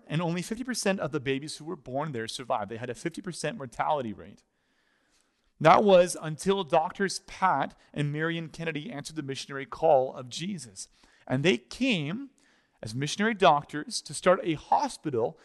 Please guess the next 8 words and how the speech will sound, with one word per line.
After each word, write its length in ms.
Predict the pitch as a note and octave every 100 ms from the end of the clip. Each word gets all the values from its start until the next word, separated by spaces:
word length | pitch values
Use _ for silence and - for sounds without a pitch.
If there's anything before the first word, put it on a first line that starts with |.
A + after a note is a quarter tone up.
| _ -
in 80 | C#3+
the 60 |
United 340 | D#3 C#3 C#3+ -
Arab 320 | G#2+ A2+ -
Emirates. 540 | - D#3+ F#2 - - - _ _ _ _ _ _ _ _ _ _ _
Today, 280 | D3 E3+ G#3+
that 180 | F3 F#3+
hospital 720 | D#3+ F#3 G3 - B2 B2+